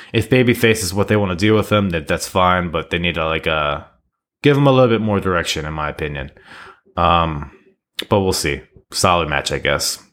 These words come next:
Not that great, though. Next match, the Raw Women's Championship. The champion, Becky Lynch versus Shayna Baszler. Um,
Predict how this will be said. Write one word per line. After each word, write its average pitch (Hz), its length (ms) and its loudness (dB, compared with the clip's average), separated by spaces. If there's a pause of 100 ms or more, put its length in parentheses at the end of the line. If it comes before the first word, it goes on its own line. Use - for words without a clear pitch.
Not 73 160 -2
that 67 100 -2
great, - 220 -6
though. 73 180 0 (540)
Next 113 340 2
match, 101 540 2 (500)
the 101 400 0
Raw 131 920 4
Women's 123 800 2
Championship. 101 1200 0 (1000)
The - 60 -20
champion, 107 600 2
Becky 113 340 2
Lynch 113 480 0
versus 85 400 -6
Shayna 104 420 0
Baszler. 76 840 -4
Um, 82 640 -2